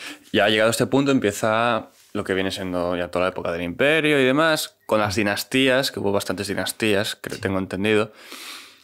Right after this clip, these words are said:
Speaker 1: ¿Podrías explicarme un poquito alguna dinastía de las más importantes? Eh, la Flavia, creo que fue cuando se hizo el, el,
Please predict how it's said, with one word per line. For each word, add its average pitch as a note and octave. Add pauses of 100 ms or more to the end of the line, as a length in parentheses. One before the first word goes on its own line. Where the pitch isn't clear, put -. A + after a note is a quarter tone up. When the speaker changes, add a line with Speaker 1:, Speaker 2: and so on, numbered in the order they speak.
(340)
Speaker 1:
¿Podrías G#2+
explicarme A#2
un A2
poquito G#2+
alguna G#2
dinastía G2+
de G2
las G2
más G#2+
importantes? G2 (880)
Eh, G#2+
la G2+
Flavia, A2
creo G#2+
que G#2
fue G#2+
cuando G2+
se G#2
hizo G2+
el, F#2
el, F2+